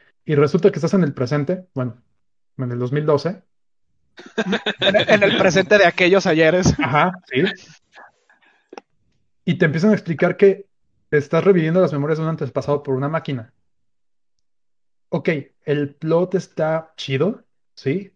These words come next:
Speaker 1: Creo que la historia en general de Assassin's Creed sí está padre porque combinar historia con ciencia ficción siempre puede dar buenos resultados.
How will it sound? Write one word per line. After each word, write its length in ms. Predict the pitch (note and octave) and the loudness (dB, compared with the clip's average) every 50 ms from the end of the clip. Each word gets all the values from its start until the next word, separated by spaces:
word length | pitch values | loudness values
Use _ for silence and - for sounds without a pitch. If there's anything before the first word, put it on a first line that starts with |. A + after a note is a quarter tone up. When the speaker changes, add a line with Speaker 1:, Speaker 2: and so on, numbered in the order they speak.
| _ _ _ | _ _ _
Speaker 1:
Creo 200 | - C#3 C#3 C#3 | -6 -6 -6 -4
que 100 | - E3+ | -4 -2
la 100 | D#3+ D3+ | 0 0
historia 460 | C3+ C3 - - D3 C#3+ D3 D3+ D#3+ | 0 0 0 2 2 4 4 4 2
en 60 | D#3 | 0
general 420 | - E3 D3+ C#3+ C3+ B2+ B2+ C3 C3+ | -2 -2 0 0 2 2 2 2 2
de 80 | D3 | 2
Assassin's 400 | C#3+ C#3 - D3 C#3 D#3+ D3 C#3 | 2 0 0 -2 -2 -4 -6 -6
Creed 160 | - D3+ C#3 C#3+ | -6 -6 -8 -6
sí 140 | - - D#3 | -6 -6 -6
está 260 | C#3 - - C#3+ - | -4 -2 -2 -2 0
padre 300 | - C3+ C3 C#3 C#3 D3 | 0 0 2 2 2 0
porque 340 | C#3+ - C3 B2 - - - | 0 -4 -10 -10 -10 -14 -12
combinar 560 | - C3 C3 C3 B2 C3 C#3 C#3+ D3 - - _ - | -8 -6 -4 -4 -2 -2 -2 -2 -4 -8 -14 _ -12
historia 600 | C#3+ C3+ - - - C#3 C#3 C#3+ D3 D3 C#3+ - | -12 -12 -8 -2 2 4 4 4 4 2 0 -4
con 180 | - C3 B2 B2+ | -8 -8 -6 -6
ciencia 260 | - C3+ C3+ D#3 D3+ | -6 -6 -4 -4 -6
ficción 680 | C#3 B2 - - C#3+ C3+ C#3 C#3 C#3 C#3 C3 B2+ C3 _ _ _ _ _ _ _ _ _ _ _ _ _ _ | -6 -8 -10 -6 -4 -2 -2 -2 -2 -4 -6 -8 -12 _ _ _ _ _ _ _ _ _ _ _ _ _ _
siempre 380 | - - C#3 C#3 C3+ D#3+ D3+ | -6 -4 -4 -2 -2 -2 -4
puede 240 | D3 - D3+ C#3 C#3 | -2 0 2 4 4
dar 100 | C#3 C#3 | 4 4
buenos 240 | C#3 C#3+ C#3 C#3+ C#3+ | 4 2 0 0 -2
resultados. 680 | C3+ C3 - B2+ A2+ - B2 C3 F3 G#3 - - _ | -4 -6 -8 -8 -6 -4 -2 -2 -4 -4 -8 -18 _